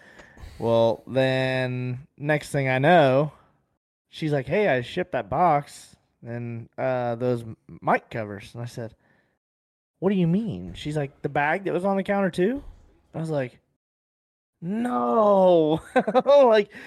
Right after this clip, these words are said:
so for whatever reason, I ordered one of them just to see how it would look. And it came in, looked cool, but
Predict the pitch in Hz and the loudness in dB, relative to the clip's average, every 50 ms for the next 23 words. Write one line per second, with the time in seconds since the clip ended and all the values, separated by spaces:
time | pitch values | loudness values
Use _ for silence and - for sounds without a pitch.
0 | - - - - - 226 214 208 208 208 196 190 185 180 190 185 196 185 180 175 | -20 -18 -12 -2 2 2 2 2 2 0 2 2 4 4 4 4 4 2 0 -2
1 | 190 175 165 160 151 156 151 165 190 190 180 165 151 143 139 139 147 175 208 190 | -2 -2 -2 0 0 2 2 4 2 2 2 0 -2 -4 -2 0 2 2 2 2
2 | 160 143 135 131 131 127 123 123 131 139 135 147 - - 160 151 - 156 139 - | 0 -2 -4 -6 -6 -6 -6 -6 -8 -10 -12 -12 -8 -8 -8 -6 -6 -8 -10 -8
3 | - 156 151 143 143 143 147 143 131 95 127 131 120 123 131 151 160 170 - - | -8 -8 -6 -2 0 2 2 2 2 0 -2 -4 -4 -2 -2 -2 -2 -2 -4 -12
4 | - _ _ _ _ _ _ _ _ _ _ _ _ - 120 117 - - 147 143 | -20 _ _ _ _ _ _ _ _ _ _ _ _ -14 -14 -14 -12 -8 -6 -6
5 | 143 139 143 143 143 139 135 135 139 139 - - - - 139 139 147 151 160 170 | -4 -2 0 0 0 0 0 -2 -2 -2 -4 -6 -8 -4 -2 -2 0 0 -2 -2
6 | - - - - 131 127 123 - - _ | -6 -10 -8 -4 -2 -2 -2 -4 -6 _